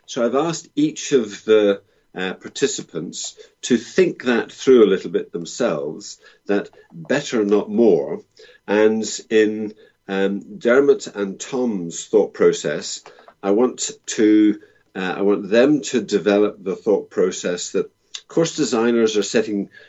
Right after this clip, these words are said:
the test of what we as riders and trainers are proving that we've achieved that level of expertise. So their test should reflect the level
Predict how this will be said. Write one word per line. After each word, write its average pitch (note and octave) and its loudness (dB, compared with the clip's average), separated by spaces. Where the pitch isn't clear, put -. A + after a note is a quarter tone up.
the G2+ 0
test - -6
of G#2+ -4
what - 0
we B2 4
as A2+ 4
riders G#2+ 2
and F#2 -8
trainers D#2+ -4
are F#2+ -4
proving G2 2
that F#2+ 2
we've G2 -2
achieved A#2 2
that G2+ 0
level G2 4
of F2+ 0
expertise. - -2
So F#2+ 2
their A#2+ 2
test - -8
should G2 -4
reflect F#2+ -4
the F2 -2
level F2+ -2